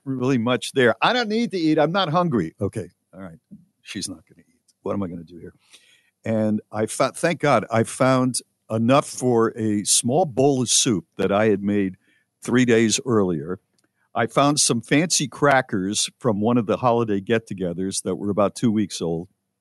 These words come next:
Not too bad. We had a little bit of peanut butter and a little bit of cream cheese left. And that was it.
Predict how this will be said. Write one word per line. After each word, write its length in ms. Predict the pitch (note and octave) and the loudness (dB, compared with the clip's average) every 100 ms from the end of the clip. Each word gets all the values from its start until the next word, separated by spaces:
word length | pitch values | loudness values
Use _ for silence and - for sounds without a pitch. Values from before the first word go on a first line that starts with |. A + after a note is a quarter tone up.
| _ _ _ _ | _ _ _ _
Not 260 | G#2+ G#2+ - | -2 -2 0
too 140 | B2 | 0
bad. 300 | G#2 F#2 F2+ _ _ _ _ _ - | 0 0 -2 _ _ _ _ _ -2
We 120 | A#2+ | 2
had 160 | B2 A2 | 4 2
a 40 | |
little 300 | G#2+ C#3+ G3 | 2 4 4
bit 300 | D3+ B2+ A2+ - | 2 2 0 0
of 160 | A2 - | -8 -2
peanut 320 | C#3 C3 - | 0 0 2
butter 260 | A2+ A2+ | 2 2
and 200 | A2+ G#2+ | -2 -4
a 60 | G2+ | -8
little 240 | G#2 C#3 | -4 -4
bit 220 | G2+ A2 G2 | -2 -4 -4
of 160 | F2+ | -6
cream 320 | - G#2+ G2 | -8 -4 -4
cheese 500 | F2+ - F#2 F2+ - | -4 -4 -4 -4 -6
left. 440 | E2 F2+ D#2+ - - _ _ _ _ _ _ - | -4 -2 -2 -6 -20 _ _ _ _ _ _ -2
And 160 | A#2 G#2 | 0 4
that 160 | C#3 | 2
was 220 | B2 G#2 C3+ | 2 0 2
it. 220 | A#2+ | 2